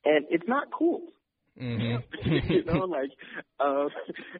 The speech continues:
Speaker 1: you know, when you, you know, when you're a, a Nigerian, uh, um, Ecuadorian, El Salvadorian, or whatever the culture is outside of typical,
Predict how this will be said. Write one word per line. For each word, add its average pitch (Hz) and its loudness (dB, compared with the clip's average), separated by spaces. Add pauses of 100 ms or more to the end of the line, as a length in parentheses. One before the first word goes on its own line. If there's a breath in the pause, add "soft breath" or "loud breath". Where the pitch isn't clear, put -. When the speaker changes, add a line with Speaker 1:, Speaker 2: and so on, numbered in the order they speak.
Speaker 1:
you 165 4
know, 185 2
when 170 0
you, 202 -6
you 160 -6
know, 156 -2
when 156 -4
you're 156 -2
a, 147 -2
a 131 -6
Nigerian, 135 -4 (460 loud breath)
uh, 117 0 (320)
um, 107 -2 (180)
Ecuadorian, 143 0
El 127 -6 (100)
Salvadorian, 131 -4
or 110 -6
whatever 151 0
the 123 -8
culture 139 -6
is 117 -6 (100)
outside 127 -2 (100)
of 113 -8 (580)
typical, 117 -2